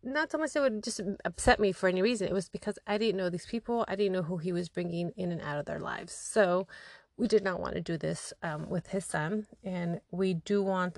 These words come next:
all the kids to kind of meet each other, maybe have an outing or something, just everyone meet each other all at the same time. We thought this would be the best way. So we, or he did reach out,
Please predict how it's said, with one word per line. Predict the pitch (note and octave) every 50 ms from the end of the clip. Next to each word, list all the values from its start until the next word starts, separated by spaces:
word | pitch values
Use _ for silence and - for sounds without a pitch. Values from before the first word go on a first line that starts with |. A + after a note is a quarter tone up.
| - -
all | E3 F3 F3+ F3+
the | F3 F3+
kids | - - - F3+ E3 - -
to | - F#3
kind | - - F3 F3 E3+
of | E3+ E3+ E3 - - - - - - - _ _ _ _ _ -
meet | G#3 G#3+ G#3+ G#3 F#3+
each | G3+ G3 - -
other, | G3+ F3+ F3 F3+ F3 F3+ F3+ F3
maybe | F#3 F3 E3+ E3+
have | F3+ F3 E3
an | E3 E3 -
outing | E3 E3 E3+ F3 F3+ F3
or | E3+
something, | - E3 D#3+ E3+
just | E3+ F#3+ E3+ - -
everyone | - G3 G3 G#3 G3+ G3 F#3+ F#3
meet | F3 E3+
each | E3+ E3+ - -
other | E3 E3 - - _ -
all | F#3 F#3+ F#3+
at | F#3+
the | - E3+
same | - - D#3+ E3 F3
time. | E3+ - - - - G#3+ - - _ _ _ - - - _ - - - _ - - - - - - - - _
We | - F#3+ F#3+
thought | F#3 - - -
this | - F#3+ - -
would | F3 D#3+
be | E3 F3
the | E3 - F3
best | - - D3+ - - -
way. | - A#2 - A#3 - - _ - - - - - - - - - _
So | - - - C4+ B3 A#3 A#3 A#3 A#3 G#3 - - _ _ _ _ _ _ -
we, | G#3+ G#3+ G3+ G#3+ A3+ A3 G#3+ G#3 G3+ G3+ G3 - -
or | G3+ G3 F3 E3+ D#3 C#3+ -
he | - - - B3 A#3+
did | G#3+ A3+ G#3+ G#3+
reach | A#3+ A3 - -
out, | G3 E3+ F3+ G#3+ B3 -